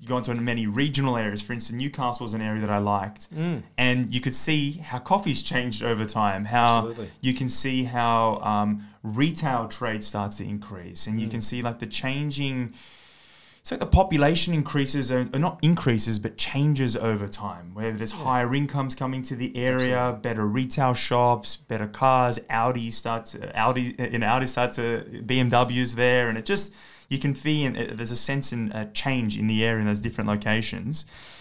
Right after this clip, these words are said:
Speaker 1: Now, I'd like to now ask you about how, back to the previous, to the first question, which is how different transport infrastructure projects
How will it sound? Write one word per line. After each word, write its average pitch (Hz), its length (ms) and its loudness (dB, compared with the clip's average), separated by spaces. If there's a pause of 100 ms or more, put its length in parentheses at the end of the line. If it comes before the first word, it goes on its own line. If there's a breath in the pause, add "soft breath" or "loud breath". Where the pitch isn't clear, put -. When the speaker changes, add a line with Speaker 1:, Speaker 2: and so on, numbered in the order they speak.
(120)
Speaker 1:
Now, 143 380 6 (720)
I'd 135 160 4
like 175 180 4
to 185 100 -2
now 131 280 6 (140)
ask 113 180 0
you 113 180 0
about 107 720 2 (140)
how, 107 720 2 (680)
back - 160 0
to - 120 -2
the 117 60 2
previous, 170 460 2
to - 60 -4
the 107 80 -10
first - 260 -2
question, 139 480 -4
which 131 220 -4
is 117 160 -2
how 127 180 0
different 151 640 -4
transport 123 640 0
infrastructure 117 640 -2
projects 170 760 -4